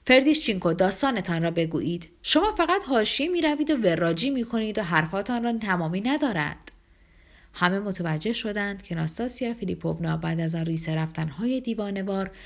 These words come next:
ناگهان در هم رفت و حتی بداخلاق و خشمگین شده است و با وجود این با اصراری مستبدانه بر هوس عجیب خود پافشاری می‌کند.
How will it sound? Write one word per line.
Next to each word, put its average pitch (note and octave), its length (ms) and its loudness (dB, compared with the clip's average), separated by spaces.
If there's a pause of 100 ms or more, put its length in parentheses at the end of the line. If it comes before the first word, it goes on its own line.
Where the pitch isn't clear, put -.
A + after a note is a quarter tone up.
(240)
ناگهان E3+ 420 2
در D#3+ 160 2
هم G#3 240 -2
رفت C4+ 280 -2
و A#3 100 2
حتی F3 300 -4
بداخلاق E3 600 -2
و G#3 60 -6
خشمگین F#3 640 -4
شده E3 260 -6
است E3+ 420 -10 (340)
و F3+ 60 4
با F3 180 4
وجود F3+ 360 0
این B3+ 280 0 (300)
با G#3+ 100 4
اصراری B3+ 460 0
مستبدانه E3+ 1080 -2 (280)
بر F3 120 2
هوس F3+ 440 -2
عجیب G3 480 -2
خود E3 240 -4
پافشاری F#3 640 -2
می‌کند. E3 640 -4